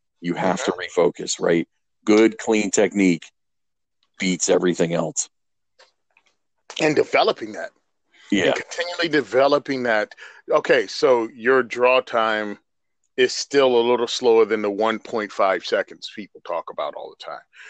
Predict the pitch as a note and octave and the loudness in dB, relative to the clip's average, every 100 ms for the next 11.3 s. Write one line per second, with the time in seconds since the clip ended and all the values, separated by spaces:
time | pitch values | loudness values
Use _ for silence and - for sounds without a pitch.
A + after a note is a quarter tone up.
0 | - - C3 A#2+ A2 - C3+ A2+ G#2+ G#2 | -18 -2 0 0 -2 -4 -2 -2 -2 -2
1 | - F#2 - E2+ D#2 D2 - - - _ | -2 -4 -4 -14 -14 -14 -14 -16 -18 _
2 | _ _ _ _ _ _ _ A#2 B2 - | _ _ _ _ _ _ _ -2 -2 2
3 | A#2+ A#2+ A#2 B2+ G#2+ F#2+ F#2 A2+ G#2+ F#2+ | 0 0 -4 -2 -2 -4 -10 -6 -4 -6
4 | E2+ _ _ - G#2 - A2+ F#2+ D#2+ - | -12 _ _ -18 -12 -4 -4 -4 -12 -6
5 | A2+ A2 - G2+ F#2 F2+ F2+ G2+ F2 D#2+ | -2 0 -2 -10 -10 -14 -8 -6 -6 -10
6 | D#2 D#2 D#2+ E2 E2 D2+ D#2+ D#2 - _ | -16 -18 -18 -20 -18 -14 -12 -12 -16 _
7 | _ _ _ _ _ - B2 E3+ C3+ C#3 | _ _ _ _ _ -6 0 0 0 -4
8 | _ _ _ _ _ _ _ A#2+ B2+ - | _ _ _ _ _ _ _ 0 0 0
9 | - C#3 C#3 C#3 C3 B2+ B2+ A#2 B2 A#2 | -2 0 4 2 4 4 2 4 0 0
10 | - A#2 A2 A2+ - G#2+ F#2 G2+ - A#2+ | 0 0 0 -2 2 2 2 -4 -4 -2
11 | A#2+ B2+ | -2 -2